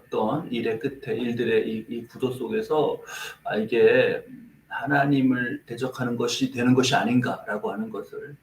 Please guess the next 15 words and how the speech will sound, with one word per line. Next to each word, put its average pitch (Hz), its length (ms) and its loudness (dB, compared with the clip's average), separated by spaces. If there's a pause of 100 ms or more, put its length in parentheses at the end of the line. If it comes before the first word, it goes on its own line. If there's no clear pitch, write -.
꼭 - 260 -6
잘 - 240 -4
봐야겠습니다. - 720 -6 (2250)
이십팔 156 640 2
절 139 160 6
말씀에 131 400 4
보면, 117 640 0
그들에게 123 400 2
이르기를, 120 560 2
"여호와의 127 480 8
말씀에 107 600 0
내 113 120 0
삶을 127 340 6
두고 123 180 0
맹세하노라. 107 840 0